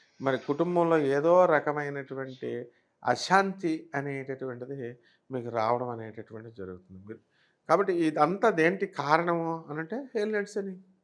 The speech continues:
దీంట్లో పెద్ద ఆశ్చర్యమే ఉంది. కాబట్టి ఏలినాటి శనిలో ఎక్కువగా మీకు ఫ్రెండ్స్, చుట్టుపక్కల ఉన్నటువంటి వాళ్ళు మిమ్మల్ని పరుషపు మాటలతో మిమ్మల్ని రెచ్చగొట్టడానికి ప్రయత్నిస్తారు. రెచ్చిపోకండి. మీకు నమస్కారం పెట్టకపోతే, అటెండర్ మీకు నమస్కారం పెట్టకపోతే, ఐఏఎస్ ఆఫీసర్ కూడా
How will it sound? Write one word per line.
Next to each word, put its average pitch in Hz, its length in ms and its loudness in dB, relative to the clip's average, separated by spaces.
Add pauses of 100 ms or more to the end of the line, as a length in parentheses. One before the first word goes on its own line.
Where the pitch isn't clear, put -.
(260)
దీంట్లో 156 220 -2
పెద్ద 156 200 0
ఆశ్చర్యమే 156 460 -2
ఉంది. 151 260 -14 (800)
కాబట్టి 151 240 0
ఏలినాటి 147 420 4
శనిలో 156 380 -2
ఎక్కువగా 143 500 -2
మీకు 139 240 -6
ఫ్రెండ్స్, 131 420 -8
చుట్టుపక్కల 131 580 -8
ఉన్నటువంటి 123 480 -10
వాళ్ళు 135 220 -6
మిమ్మల్ని 120 400 -14 (460)
పరుషపు 143 420 4
మాటలతో 160 680 4
మిమ్మల్ని 139 500 -6 (340)
రెచ్చగొట్టడానికి 151 840 4
ప్రయత్నిస్తారు. 135 800 -2
రెచ్చిపోకండి. 123 720 -8 (540)
మీకు 127 160 -2
నమస్కారం 151 540 0
పెట్టకపోతే, 143 420 -2
అటెండర్ 143 360 -4
మీకు 143 180 -8
నమస్కారం 139 500 -8
పెట్టకపోతే, 131 460 -6
ఐఏఎస్ 131 360 -4
ఆఫీసర్ 131 380 -8
కూడా 135 260 -6